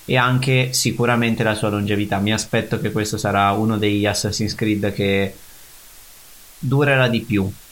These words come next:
Eh, tra queste novità c'è ad esempio il fatto che hanno aggiunto un inventario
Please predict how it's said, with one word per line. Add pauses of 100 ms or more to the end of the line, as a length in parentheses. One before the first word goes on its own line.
(540)
Eh, (420)
tra
queste
novità
c'è
ad
esempio
il
fatto
che
hanno
aggiunto
un
inventario